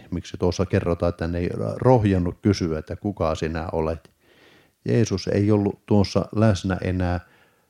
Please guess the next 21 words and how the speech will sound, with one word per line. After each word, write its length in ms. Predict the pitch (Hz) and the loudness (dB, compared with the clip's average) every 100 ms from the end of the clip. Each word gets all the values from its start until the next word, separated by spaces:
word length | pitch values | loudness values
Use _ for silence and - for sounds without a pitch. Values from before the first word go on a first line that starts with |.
| _ - | _ -2
siinä 340 | 156 175 117 | 4 6 6
mielessä 480 | 98 95 90 - 92 - _ | 6 4 2 0 -4 -6 _
tavallisessa 680 | - 98 95 87 82 85 98 | 2 4 4 2 -2 -4 -2
muodossa, 580 | 95 95 85 85 - 80 - - | 0 2 0 -2 -4 -6 -6 -10
että 300 | 85 - - - _ _ _ _ - | -10 -8 -10 -10 _ _ _ _ -4
vaikka 220 | 92 - | -2 -2
hän 240 | 98 98 | -2 0
oli 200 | 110 110 101 | 2 2 4
ajallisessa 680 | 123 139 127 101 85 85 95 | 6 6 6 4 2 -2 0
ruumiissa 560 | 92 87 85 82 87 | 0 0 0 -2 -2
niin, 200 | 90 87 | 0 -2
että 180 | 85 - | -4 -6
hän 200 | 87 80 | -6 -4
pystyi 260 | 80 - 87 | -8 -8 -8
syödä 520 | - 87 92 92 92 | -2 0 2 0 0
ja 240 | 90 90 - _ _ _ _ - | 0 -2 -4 _ _ _ _ -8
oli 320 | 85 85 - _ _ _ _ - | -4 -4 -6 _ _ _ _ -4
lihallinen 580 | 98 95 92 92 90 90 | -2 2 2 2 0 0
ja 100 | 87 | -2
näkyvä 500 | 98 101 - 95 87 | 0 0 2 0 2
ja 180 | 90 90 | 0 -2